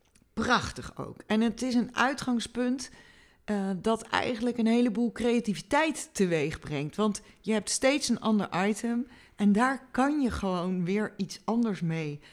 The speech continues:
En daar ontstaan trappetjes uit waar je dingen gaat bedenken die je dan misschien weer in een andere collectie kan doen. En ja, zo word je daar steeds handiger in en ja, kan je daar ook eigenlijk wel, eh,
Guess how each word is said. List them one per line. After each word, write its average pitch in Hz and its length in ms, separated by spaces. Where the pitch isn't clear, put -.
En 196 380
daar 214 340
ontstaan 190 380
trappetjes 196 580
uit 160 420
waar 185 180
je 180 220
dingen 196 260
gaat 165 200
bedenken 202 640
die 208 120
je 196 100
dan 180 140
misschien 185 320
weer 170 260
in 180 140
een 165 180
andere 240 360
collectie 202 500
kan 185 240
doen. 196 420
En 165 240
ja, - 200
zo 240 260
word 240 180
je 233 100
daar 196 140
steeds 226 420
handiger 170 640
in 165 320
en 156 280
ja, - 220
kan 240 200
je 220 80
daar 180 200
ook 185 200
eigenlijk 196 500
wel, 170 420
eh, 156 260